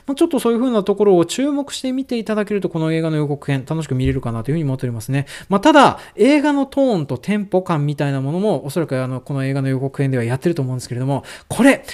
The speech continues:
映画館だったら頑張って見るけど、自宅でディーブイディーを借りて見たら絶対寝るなっていう風に思うような、そんな感じの映像となっておりますのでね、よろしかったらちょっと見ていただけるといいかなという風に思っておりますね。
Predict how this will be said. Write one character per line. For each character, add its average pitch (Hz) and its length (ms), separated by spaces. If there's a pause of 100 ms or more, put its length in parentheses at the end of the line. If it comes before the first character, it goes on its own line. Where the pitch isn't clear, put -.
(180)
映 320 280
画 359 140
館 330 320
だ 302 80
っ 285 140
た 294 100
ら 294 120
頑 233 240
張 277 100
っ 277 80
て 214 100
見 208 100
る 214 80
け 170 100
ど、 143 200
自 175 160
宅 302 220
で 285 100
デ 254 80
ィ 277 60
ー 262 40
ブ 277 100
イ 262 60
デ 269 60
ィ - 40
ー 208 60
を 175 40
借 170 160
り - 20
て 151 80
見 170 100
た 165 80
ら 123 100
絶 202 320
対 277 260
寝 254 140
る 254 100
な 262 120
っ 262 60
て 185 80
い - 20
う 147 40
風 160 100
に 135 60
思 135 240
う 135 60
よ 123 100
う - 20
な、 117 120 (200)
そ - 220
ん 294 100
な 285 80
感 247 160
じ 220 80
の 220 100
映 190 80
像 180 120
と 165 120
な 160 80
っ - 20
て 151 80
お - 20
り 120 60
ま 117 80
す 110 100
の 110 80
で 117 60
ね、 151 180 (180)
よ 131 100
ろ 147 80
し 147 80
か 143 80
っ 131 40
た 120 120
ら 117 60
ち - 60
ょ 143 40
っ - 20
と 127 100
見 147 120
て 139 80
い 123 60
た 127 100
だ 127 80
け 135 60
る 127 60
と 123 80
い 127 80
い 139 40
か 135 120
な 135 120
と 143 80
い - 20
う - 20
風 156 40
に 160 60
思 156 100
っ - 20
て 143 80
お - 20
り 131 40
ま 131 100
す - 60
ね。 165 200